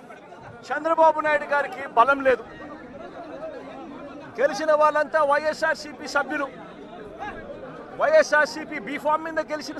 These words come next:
సభ్యులు, వైఎస్ఆర్సీపీ టికెట్ మీద గెలిచిన సభ్యులు, వైఎస్ఆర్సీపీ ఫ్యాన్ గుర్తు మీద గెలిచిన సభ్యులు. మళ్ళా మరి ఇలాంటి చోట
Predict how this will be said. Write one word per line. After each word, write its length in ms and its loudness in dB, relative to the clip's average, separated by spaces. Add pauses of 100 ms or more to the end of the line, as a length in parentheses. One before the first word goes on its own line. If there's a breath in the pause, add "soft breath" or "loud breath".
సభ్యులు, 280 -4 (1040)
వైఎస్ఆర్సీపీ 840 2
టికెట్ 320 -8
మీద 120 -6 (120)
గెలిచిన 260 -6 (100)
సభ్యులు, 300 0 (880)
వైఎస్ఆర్సీపీ 720 2 (100)
ఫ్యాన్ 280 0
గుర్తు 260 -6
మీద 140 -2 (120)
గెలిచిన 300 0 (100)
సభ్యులు. 300 0 (920)
మళ్ళా 200 6 (200)
మరి 140 -2 (100)
ఇలాంటి 300 4 (100)
చోట 200 4